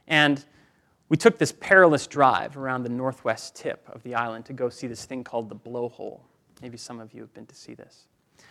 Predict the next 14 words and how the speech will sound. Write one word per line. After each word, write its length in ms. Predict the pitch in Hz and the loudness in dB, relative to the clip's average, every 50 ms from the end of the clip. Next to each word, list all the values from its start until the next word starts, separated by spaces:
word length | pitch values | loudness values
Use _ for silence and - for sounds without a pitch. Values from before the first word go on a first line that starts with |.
| _ _ | _ _
But 160 | _ 180 175 170 | _ 4 4 8
it's, 340 | - 190 185 - - - - - | 6 4 4 4 -6 -10 -10 -12
it's 120 | 165 - | -16 -6
this 160 | - - 156 - | -4 -4 -4 -4
point 360 | - - - 247 233 208 - | 0 4 6 6 6 4 0
on 100 | 160 160 | 0 0
the 120 | 156 147 - | 2 2 2
island 440 | 139 165 175 165 143 123 113 113 | 4 4 4 4 0 -2 -8 -8
where 80 | 123 139 | -10 -8
these 180 | 131 135 131 - | -6 -8 -8 -6
massive 500 | 143 156 156 165 - - - 127 117 110 | -2 -2 -2 -2 -2 -8 -12 -12 -10 -4
waves 500 | 120 123 117 110 - - - - - - | -2 0 0 0 -4 -6 -16 -20 -20 -20
crash 480 | - - - 175 160 160 151 - - | -16 -2 0 0 0 0 -6 -12 -14
in 240 | 139 123 113 113 110 | -14 -12 -14 -14 -16